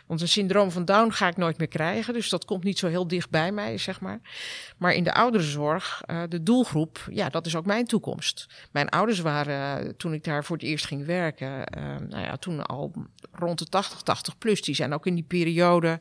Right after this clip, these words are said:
veel meer afhankelijker van hulp geworden. Ik ben zelf heel intensief mantelzorger geweest.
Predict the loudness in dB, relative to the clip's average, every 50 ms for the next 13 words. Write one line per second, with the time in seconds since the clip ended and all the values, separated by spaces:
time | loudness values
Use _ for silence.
0 | -8 -14 -16 -14 -14 -14 -14 -16 -16 -12 -6 0 2 4 4 4 4 4 4 4
1 | 2 2 2 0 0 0 -2 -4 -2 -2 -2 -2 -2 0 2 4 4 2 2 0
2 | -4 -4 -2 0 0 -2 -2 -4 -4 -2 0 0 0 0 2 2 2 2 0 0
3 | 0 2 2 2 0 0 0 2 2 2 2 2 0 0 0 -2 -2 -2 -2 -2
4 | -4 -6 -6 -4 -4 -2 -2 -2 -2 -4 -6 -8